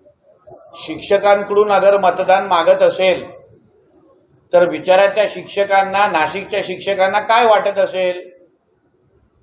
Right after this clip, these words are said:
ज्यांनी आतापर्यंत कुठलीही परीक्षा प्रामाणिक पद्धतीने दिली नाही, जो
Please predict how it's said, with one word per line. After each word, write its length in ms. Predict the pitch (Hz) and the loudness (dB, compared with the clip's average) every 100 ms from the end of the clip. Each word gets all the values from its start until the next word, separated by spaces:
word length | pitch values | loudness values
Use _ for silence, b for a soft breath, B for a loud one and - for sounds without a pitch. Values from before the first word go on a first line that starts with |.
| _ _ | _ _
ज्यांनी 460 | 113 156 160 196 208 | -4 -2 0 -2 -4
आतापर्यंत 800 | 165 156 - 202 196 190 196 196 | -2 -4 0 0 2 0 -2 -6
कुठलीही 420 | 185 185 185 208 | -12 -12 -8 -6
परीक्षा 640 | 220 180 196 - 196 165 139 - - _ _ _ _ _ - | -2 -2 -2 -2 2 2 0 -6 -20 _ _ _ _ _ -4
प्रामाणिक 520 | 185 175 185 214 240 | 0 2 0 -2 -2
पद्धतीने 460 | 247 226 233 233 240 | -2 -2 -2 -4 -6
दिली 280 | 220 214 214 | -4 -2 0
नाही, 300 | 175 139 135 - - - - - - - _ 330 _ _ _ _ _ _ _ - | 0 -2 -6 -14 -20 -20 -20 -20 -20 -20 _ _ _ _ _ _ _ _ _ -10
जो 220 | 135 | 0